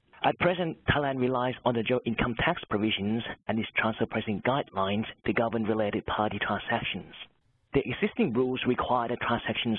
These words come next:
must be at market price, which generally pretty much follow the arm's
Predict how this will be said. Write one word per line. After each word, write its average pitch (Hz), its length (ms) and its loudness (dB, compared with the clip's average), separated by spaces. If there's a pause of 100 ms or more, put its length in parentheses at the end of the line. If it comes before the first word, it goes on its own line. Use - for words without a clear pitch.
must 110 240 0
be 107 220 2
at - 180 -2
market 98 420 0
price, 104 280 2 (380)
which 104 140 2 (200)
generally 117 300 2
pretty 117 260 2
much 113 200 0 (200)
follow 135 320 2
the 113 180 2
arm's 104 220 2